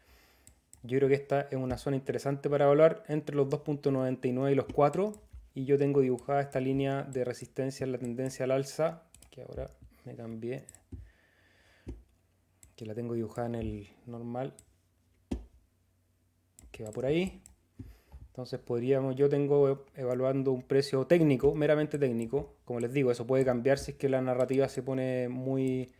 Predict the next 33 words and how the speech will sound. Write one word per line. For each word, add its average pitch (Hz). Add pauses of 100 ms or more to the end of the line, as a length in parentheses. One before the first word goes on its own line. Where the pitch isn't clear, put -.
(340)
ácida 147
o 131
muy 135
fom-, 147
fómica. 156 (300)
<laughs> -
Un 139
término, 143
no 139
sé 135
si 175
ese 160
término 160
se 160
usa, 139
pero 127 (360)
si -
entra 147
mucho 147
fomo 156
puede 139
superar 131
estos 143
niveles. 143 (540)
Pero 143
técnicamente, 185
si 156
mantiene 147
esta, 139 (300)
esta 139
línea 139
de 139
tendencia, 143